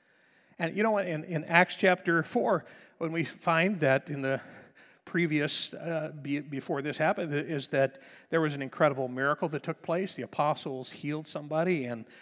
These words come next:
and there was a commotion. They were preaching the gospel. Thousands of people got saved. And you know what happens when thousands of people get saved, or even just one person gets saved? You know what happens? The devil gets really nervous. You know, somebody said he should take a pill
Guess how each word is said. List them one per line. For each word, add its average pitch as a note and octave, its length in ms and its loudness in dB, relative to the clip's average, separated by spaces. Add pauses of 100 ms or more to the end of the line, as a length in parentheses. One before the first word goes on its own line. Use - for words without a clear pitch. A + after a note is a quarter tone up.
(320)
and B2 120 -8
there B2 120 -2
was A#2+ 100 -4
a A#2 80 -6
commotion. E3+ 720 2
They C#3 80 -2
were G#2+ 140 -10
preaching - 400 -2
the C#3+ 80 -6
gospel. D#3+ 440 6
Thousands D3 520 2
of D3 80 -6
people D3+ 280 -2
got D3+ 220 0
saved. D#3 460 0 (420)
And D3 160 -2
you F#3+ 80 2
know A3 80 2
what G3+ 240 0
happens F#3 540 0
when D3 400 -6 (160)
thousands D3+ 480 0
of C3 80 -10
people D3+ 260 -6
get C#3+ 140 -8
saved, D#3 320 -4
or C#3+ 40 -6
even C#3+ 200 -6
just C3 180 -14
one C3+ 200 -10
person D#3 360 -10
gets C#3+ 160 -8
saved? D3+ 260 -8
You D3+ 60 -10
know D3 80 -10
what C3+ 120 -8
happens? D3 420 -8
The C3 100 -8
devil C3+ 380 -6
gets A#2+ 260 -10
really C#3+ 400 -8
nervous. A2 800 -16 (1200)
You A#2 80 -20
know, A#2 120 -14
somebody C3+ 260 -10
said C3 180 -8
he B2 60 -8
should - 200 -16
take C#3+ 260 -4
a A2+ 40 -6
pill A2+ 480 -10